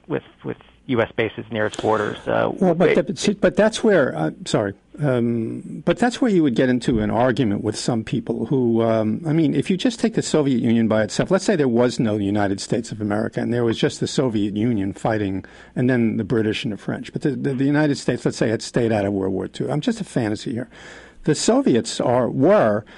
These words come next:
Speaker 2: and now the Russians are, but the Soviets were in those days extremely aggressive.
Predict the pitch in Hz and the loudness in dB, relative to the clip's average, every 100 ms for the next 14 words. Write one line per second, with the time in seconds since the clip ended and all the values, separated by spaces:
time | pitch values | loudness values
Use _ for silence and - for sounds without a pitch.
0 | - - _ _ - 131 120 110 107 110 | -20 -20 _ _ -2 2 4 4 2 2
1 | 117 104 101 151 - 101 107 95 95 113 | 2 4 2 2 0 -2 0 0 0 -2
2 | 135 147 226 247 135 - 147 190 104 98 | -4 -2 -2 0 -2 0 0 2 0 0
3 | 120 110 - - - - 190 247 226 104 | -2 -2 -4 -4 -4 -4 0 2 2 2
4 | 87 90 113 - - - | -2 -4 -6 -6 -12 -14